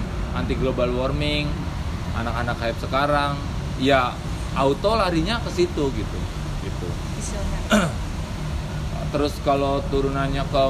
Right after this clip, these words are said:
Speaker 1: mus-, apa, ke band-band, kenapa nggak, apa, kenapa nggak ke film-film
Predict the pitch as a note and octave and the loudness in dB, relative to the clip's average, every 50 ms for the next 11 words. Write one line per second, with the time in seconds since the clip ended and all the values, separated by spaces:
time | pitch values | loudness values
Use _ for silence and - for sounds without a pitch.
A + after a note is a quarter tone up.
0 | D3+ C3+ C3 C3+ C3+ C3 - - - - - - - - - D#3 D3 C3+ B2+ B2+ | 2 0 0 0 0 0 -2 -2 -2 0 0 0 0 2 4 4 4 4 2 2
1 | C3 A#2+ A#2+ A#2+ A#2 B2 A#2 B2 C3+ D3+ G3 A3+ G#3 - - - - - - - | 0 0 0 0 0 2 2 2 0 0 -2 -4 -4 -4 -4 -4 -4 -4 -4 -4
2 | - - - - - - - - - - - - - A#2 A#2 A2+ C3+ B2 A#2+ A#2 | -4 -4 -4 -4 -4 -2 -2 -2 -2 -2 -2 -2 -2 0 0 0 0 -2 -2 -2
3 | - - - - - D3+ D#3+ - - C#3 B2 A#2+ - C3 C3 C3 B2 A#2 - B2+ | -2 -2 0 0 0 0 0 0 0 -2 -2 0 -2 -2 0 0 0 -2 0 0
4 | A#2+ A#2+ A#2 - B2 A#2+ A#2+ A#2 - - - G#2+ G#2 A2 C3 | 0 0 -2 -2 -2 -2 -2 -2 -2 -4 -4 -2 -2 -2 -2